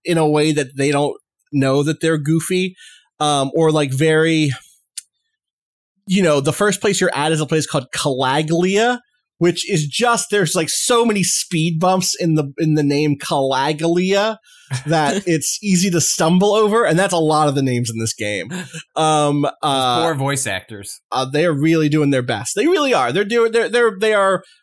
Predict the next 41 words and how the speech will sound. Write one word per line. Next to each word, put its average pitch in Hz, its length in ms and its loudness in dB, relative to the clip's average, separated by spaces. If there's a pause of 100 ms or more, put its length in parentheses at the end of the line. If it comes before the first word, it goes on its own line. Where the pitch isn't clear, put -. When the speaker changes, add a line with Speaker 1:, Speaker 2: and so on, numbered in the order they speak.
Speaker 1:
they're 190 160 4
doing 247 220 2
a 220 60 2
very 202 220 2 (220)
specific 190 600 -4
sort 170 300 -2
of 147 120 -2
fantasy 143 580 -2
anime, 117 640 -4 (320)
like, 127 280 -2 (520)
character 120 600 -2
tropes. 113 340 -4
I 202 60 2
mean, 196 240 0 (1300)
let - 120 0
me 247 80 2
give 240 100 2
you 226 40 -2
the, 190 180 -2 (220)
let 202 120 0
me, 240 100 2 (120)
here's, 185 260 2
okay, 131 220 -2
so 147 120 -2
one, 156 380 2 (320)
if 160 120 2
you, 220 380 2
if 151 160 0
you 220 260 2
can't 220 240 0
deal 202 180 0
with 185 80 0
someone 175 220 0
yelling 160 240 0
"Lightning 147 300 -2
Fang" 147 320 -2
or 123 120 -2
"I'll 135 220 0
heal 143 240 0
you" 135 320 0
or, 110 360 -2